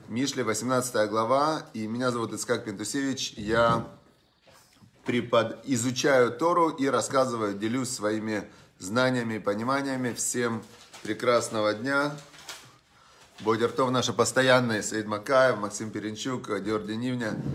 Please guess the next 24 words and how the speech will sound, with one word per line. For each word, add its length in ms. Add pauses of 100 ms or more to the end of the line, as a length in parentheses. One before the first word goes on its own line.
(140)
Прям 220
мы 80
уже 360 (160)
учимся, 460
учимся. 460
У 40
нас 220
уже 160
такая 320
прям 300 (240)
очень 260
серьезная 720 (280)
группировка 920 (300)
изучающих 680
Тору. 480
Влад 360
Косов, 480 (320)
Виктор 360
Кутман, 500
то 140
есть 160 (140)
прям 220
Яков 340
Шатадин. 600